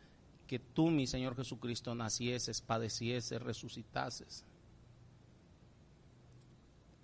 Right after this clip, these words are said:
Pero todo ello en cumplimiento de las Escrituras. Haznos entender, Padre, que es necesario que se cumplan las Sagradas Escrituras sobre todo lo que es dicho de ti, así como se han cumplido, se seguirán cumpliendo.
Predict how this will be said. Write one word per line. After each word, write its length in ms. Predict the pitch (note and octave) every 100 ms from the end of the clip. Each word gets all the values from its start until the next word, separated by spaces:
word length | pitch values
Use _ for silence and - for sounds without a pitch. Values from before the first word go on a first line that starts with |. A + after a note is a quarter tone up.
| - - -
Pero 200 | F3+ E3+
todo 340 | - E3+ E3+
ello 200 | E3 D#3+
en 80 | D#3+
cumplimiento 840 | D#3 C#3+ C#3 B2+ C3 C3 C3 B2
de 80 | A#2
las 160 | A2 G#2+
Escrituras. 600 | G#2+ A#2+ - C3 C3 D3
Haznos 320 | F3 - F#3+
entender, 560 | D#3+ B2 A2+ A2 G#2+ G#2+
Padre, 320 | G#2+ G#2+ A2+
que 100 | -
es 100 | C#3+
necesario 720 | E3 - C3 - C#3 C#3 B2
que 120 | -
se 160 | B2 B2
cumplan 500 | - C#3 D#3 C#3+ B2+
las 140 | A2+
Sagradas 440 | - A2+ A#2+ A#2+ A2
Escrituras 760 | A#2 - G#2 - A#2 A2+ G#2+
sobre 480 | - - - C3+ B2+
todo 420 | B2 - C#3 C#3+
lo 200 | C3 A#2+
que 240 | - A#2 B2
es 120 | A#2
dicho 320 | B2 A#2+ -
de 120 | B2 A#2+
ti, 160 | D3
así 220 | C#3 D#3
como 260 | D3+ D#3 D3
se 160 | - C3
han 120 | C3
cumplido, 600 | C3 B2+ B2+ C#3 C3+ B2+
se 160 | B2+
seguirán 400 | A#2 B2 A#2+ B2+
cumpliendo. 640 | B2 C3 B2 A#2+ A#2 A#2